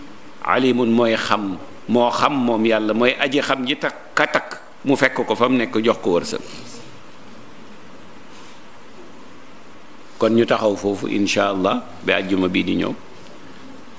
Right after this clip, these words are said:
Yal na Yàlla, sadaqallahu al-azim wa ballaga rasuluhu an-nabi al-mustafa al-karim, sayyidina Muhammad sallallahu alayhi wa sallam.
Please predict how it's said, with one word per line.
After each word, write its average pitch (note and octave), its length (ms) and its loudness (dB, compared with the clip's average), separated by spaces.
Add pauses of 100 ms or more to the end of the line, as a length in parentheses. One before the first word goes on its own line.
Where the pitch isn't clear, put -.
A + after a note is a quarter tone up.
(220)
Yal F#2 160 2
na G2+ 80 4
Yàlla, F#2+ 480 0
sadaqallahu F#2 640 0
al-azim F2 320 0
wa F#2+ 80 -2
ballaga F2+ 400 0
rasuluhu F2+ 400 -4
an-nabi E2 240 -4
al-mustafa D#2+ 400 -4
al-karim, F#2+ 320 -4
sayyidina F2+ 400 -4
Muhammad E2+ 400 -4
sallallahu E2 400 -2
alayhi E2 160 -2
wa D#2 80 -4
sallam. G#2+ 320 0